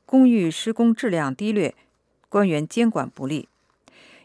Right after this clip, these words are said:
一位不愿意透露姓名的韩国官员表示，在朝鲜，在公寓竣工之前就入住的情况非常常见。他表示，很可-，呃，可能有数以百计的人丧生。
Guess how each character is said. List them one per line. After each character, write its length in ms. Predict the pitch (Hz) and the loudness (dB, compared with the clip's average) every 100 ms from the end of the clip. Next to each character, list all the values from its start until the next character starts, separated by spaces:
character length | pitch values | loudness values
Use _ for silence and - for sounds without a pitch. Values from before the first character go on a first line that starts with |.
| - | -4
一 80 | 208 | 2
位 180 | 208 | 2
不 140 | 190 196 | 2 0
愿 180 | 214 190 | 0 0
意 60 | |
透 220 | - 202 | -2 -4
露 100 | 175 | -2
姓 180 | 165 180 | -4 -4
名 160 | 151 151 | -4 -4
的 140 | 170 | -6
韩 260 | 156 147 196 | -6 -4 -2
国 120 | 180 | -2
官 180 | 160 156 | -2 -4
员 160 | 139 | -4
表 180 | 151 143 | -4 -8
示， 300 | 131 - 151 - _ _ | -8 -8 -8 -10 _ _
在 140 | 214 | -2
朝 180 | - 156 | 0 -4
鲜， 280 | 170 147 - _ _ _ | -4 -6 -8 _ _ _
在 320 | - 214 196 | 0 2 2
公 260 | 190 247 247 | 2 2 4
寓 140 | 208 | 4
竣 160 | 170 214 | 0 -4
工 180 | 180 185 | -2 -4
之 140 | 214 | -4
前 260 | 208 165 160 | -6 -6 -4
就 240 | 190 175 | -2 -2
入 220 | 196 240 | -2 -4
住 180 | 180 220 | -4 -4
的 140 | 156 147 | -4 -6
情 180 | - | -10
况 300 | 143 170 131 | -8 -4 -4
非 160 | 131 170 | -6 -10
常 340 | - 139 139 - _ _ - | -10 -10 -12 -14 _ _ -12
常 220 | 135 135 | -8 -4
见。 240 | 208 147 - - - _ | -2 -4 -8 -20 -20 _
他 100 | - | -8
表 180 | 156 135 | -6 -6
示， 300 | - 180 135 _ _ _ | -6 -6 -8 _ _ _
很 200 | - 233 | 0 0
可-， 280 | - 190 - | 0 -6 -6
呃， 260 | 185 170 170 | -4 -4 -4
可 160 | - | -4
能 160 | 170 208 | -2 0
有 200 | 208 147 | 0 -2
数 240 | - 247 | -4 -4
以 120 | 208 226 | -2 -2
百 260 | 160 139 | -6 -8
计 160 | - 220 | -8 -4
的 140 | 170 | -2
人 160 | 139 139 | -4 -6
丧 200 | 156 135 | -6 -8
生。 280 | - 151 | -8 -8